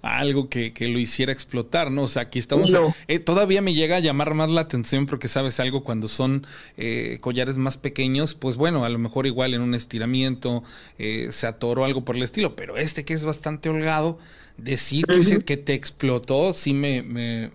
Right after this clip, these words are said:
Speaker 1: te lo juro, hasta escalofríos me dio. La, la, la,
Speaker 2: Sí.
Speaker 1: les voy a decir una cosa, la mayoría de personas que tengan algún amuleto o alguna pieza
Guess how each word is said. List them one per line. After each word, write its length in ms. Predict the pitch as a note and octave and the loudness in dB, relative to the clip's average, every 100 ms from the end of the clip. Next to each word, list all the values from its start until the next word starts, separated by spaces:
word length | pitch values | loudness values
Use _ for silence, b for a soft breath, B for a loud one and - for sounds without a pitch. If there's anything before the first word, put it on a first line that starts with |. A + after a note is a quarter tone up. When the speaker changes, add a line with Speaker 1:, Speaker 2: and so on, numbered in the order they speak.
| - | -6
Speaker 1:
te 100 | A#2+ | -4
lo 80 | |
juro, 160 | A2+ C#3+ | 0 0
hasta 180 | C#3 - | 0 -4
escalofríos 580 | - G#2+ G#2+ A2+ B2 C3 | -6 -6 -4 -2 -2 -2
me 160 | B2 | -4
dio. 220 | A2 C3+ D#3 - - - - B B B B | -2 -4 -6 -14 -20 -20 -20 B B B B
La, 180 | - E3+ | 0 0
la, 240 | D#3+ F3 G#3 | 4 4 6
la, 160 | F3+ | 6
Speaker 2:
Sí. 60 | F3 | 6
Speaker 1:
les 180 | F3 E3 | 6 6
voy 100 | G3+ | 4
a 20 | |
decir 160 | G#3+ G#3+ | 4 2
una 120 | F#3 | 4
cosa, 360 | F3+ - C#3+ B2 | 2 2 0 0
la 140 | C3 | 0
mayoría 240 | C3+ D3 G3+ | 0 0 0
de 40 | |
personas 440 | F#3 - D#3 D3+ | -2 -2 0 -2
que 100 | - | -4
tengan 400 | - C3 C3+ D3+ C3+ | -6 -4 -4 -4 -4
algún 300 | A#2+ B2 C3 | -4 -4 -4
amuleto 400 | B2+ A#2 A#2 B2+ | -2 -2 -2 -4
o 40 | |
alguna 340 | A2+ A#2 B2 | -4 -4 -6
pieza 360 | - A#2 - A2+ | -4 -4 -4 -6